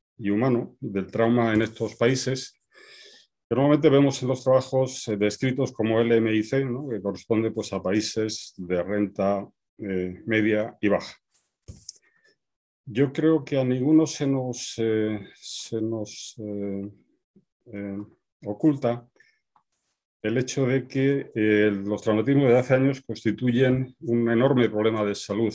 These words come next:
a nivel, a nivel mundial. Eh, ahí tenéis unas cifras de lo que, de lo que estoy diciendo, pues, eh, estos son datos que, que los tenéis, eh, todos en, en, en la red.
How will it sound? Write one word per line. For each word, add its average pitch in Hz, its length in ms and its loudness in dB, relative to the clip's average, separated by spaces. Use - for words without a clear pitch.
a 95 80 -4
nivel, 95 540 0
a 95 80 -6
nivel 95 240 -2
mundial. 127 500 -2
Eh, 98 580 2
ahí 117 140 4
tenéis 127 260 4
unas 117 180 6
cifras 175 720 2
de 107 180 -2
lo 104 160 -2
que, 107 120 -4
de 98 560 2
lo 101 80 -4
que 98 60 -4
estoy 113 200 0
diciendo, 131 500 2
pues, 107 380 -2
eh, 92 400 0
estos 110 320 -4
son 104 160 0
datos 107 400 2
que, 92 400 -4
que 98 60 -8
los 95 160 -4
tenéis, 101 420 -2
eh, 95 160 -2
todos 101 380 -2
en, 90 260 -6
en, 87 540 -8
en 90 100 0
la 87 80 2
red. 139 300 4